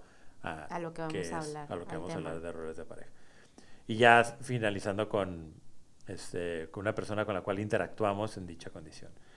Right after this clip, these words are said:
Speaker 1: Pues sí, o sea, tú eres la persona con la que interactúo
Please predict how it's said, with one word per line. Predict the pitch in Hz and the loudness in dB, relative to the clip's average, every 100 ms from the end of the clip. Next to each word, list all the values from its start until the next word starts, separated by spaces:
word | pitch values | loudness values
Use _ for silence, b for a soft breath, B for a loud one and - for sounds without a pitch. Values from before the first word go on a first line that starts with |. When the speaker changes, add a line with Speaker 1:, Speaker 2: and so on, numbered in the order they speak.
| b b b | b b b
Speaker 1:
Pues | 107 | -2
sí, | 113 90 - | 0 -2 -6
o | 90 | -8
sea, | 82 82 | -8 -4
tú | 101 | 0
eres | 95 95 | 0 0
la | 95 92 | 2 2
persona | - 87 95 98 | 2 -2 0 2
con | 95 | 0
la | 90 | -2
que | 87 | -4
interactúo | 82 - - - - 143 147 175 | -8 -8 -8 -6 4 12 12 10